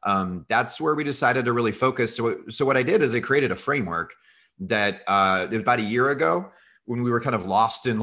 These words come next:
like, "Oh, who's this thing for?" It was just like, "I really gotta get specific about who this is for." And we created that framework I just described of kind of collecting information or pushing out information or a general exchange of information. And that has been our, like, guiding North Star,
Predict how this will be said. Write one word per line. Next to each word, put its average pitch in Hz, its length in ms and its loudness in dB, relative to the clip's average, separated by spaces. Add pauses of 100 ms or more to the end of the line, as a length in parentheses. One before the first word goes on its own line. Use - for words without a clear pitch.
like, 113 180 -2
"Oh, 156 240 2
who's 143 200 0
this 135 120 -4
thing 135 160 -6
for?" 120 460 2
It 101 60 0
was 98 120 -4
just 104 140 -4
like, 98 160 -2
"I 95 40 0
really 117 440 2
gotta 110 160 2
get 98 140 -4
specific 98 360 -4
about 87 220 -2
who 101 100 -4
this 113 200 -2
is 120 100 -6
for." 90 380 -2 (480)
And 104 240 -2
we 107 100 0
created 107 460 0
that 98 340 -2
framework 117 400 0
I 147 60 0
just - 500 -6
described 95 800 -2
of 90 320 -4
kind 95 120 -8
of 90 100 -14
collecting 123 840 -4
information 117 580 -4
or 80 160 -10
pushing 110 400 -6
out 120 140 4
information 120 760 -4 (220)
or 101 200 0
a 98 40 0
general 107 360 0
exchange 95 440 -6
of 92 80 -6
information. 92 480 -6
And 90 160 -6
that 110 140 0
has 110 100 -2
been 104 160 -4
our, 95 160 -2
like, 87 260 -4
guiding 92 380 -2
North 87 200 -6
Star, 98 640 0